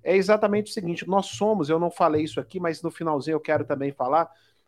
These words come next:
o, a equipe do Open Mind, né, que trabalha comigo, nós somos uma família. Somos literalmente uma família, isso não é aqui clichê,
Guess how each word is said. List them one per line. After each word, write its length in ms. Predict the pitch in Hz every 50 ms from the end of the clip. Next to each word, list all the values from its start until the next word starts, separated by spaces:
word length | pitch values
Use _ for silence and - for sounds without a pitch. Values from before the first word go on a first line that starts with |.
| _ _ -
o, 320 | 175 160 185 - - 175
a 140 | 175 165 175
equipe 480 | 185 180 - - 254 285 285 - 262
do 160 | 202 202 214 208
Open 260 | 202 202 202 185 156
Mind, 460 | 151 147 151 156 156 151 139 120 120
né, 180 | 123 139 147 143
que 100 | - -
trabalha 400 | - 143 135 143 143 143 139 135
comigo, 400 | - 139 123 143 165 185 - -
nós 160 | - - -
somos 220 | 185 180 180 170
uma 180 | 180 185 190 185
família. 680 | - - 214 214 196 170 165 175 190 185 143 110 101 - _ _ _ _ _ _ _ _ _ _ _ _ _ _
Somos 460 | - - - 175 175 185 196 190 -
literalmente 800 | 156 175 240 285 269 - 269 240 180 151 156 180 214 233 233 - 196
uma 160 | 180 175 165
família, 440 | - - 156 139 135 135 131 131 135
isso 160 | 131 - 170
não 180 | 170 185 190 185
é 200 | 185 190 170 147
aqui 340 | 135 - - - 160 156
clichê, 640 | 147 151 - 170 170 165 - - - 156 139 113 -